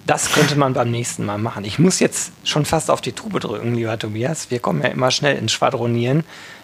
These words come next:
Wir sind schon <laughs> über der Zeit eigentlich, die ich mir immer zugrunde lege. Ähm,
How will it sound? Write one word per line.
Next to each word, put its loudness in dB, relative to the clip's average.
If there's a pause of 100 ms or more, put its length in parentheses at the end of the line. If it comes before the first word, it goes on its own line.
Wir 0
sind 6
schon 2
<laughs> -
über 6
der -2
Zeit 0 (120)
eigentlich, -6
die -10
ich -10
mir -2
immer -4
zugrunde 0
lege. -6 (580)
Ähm, 2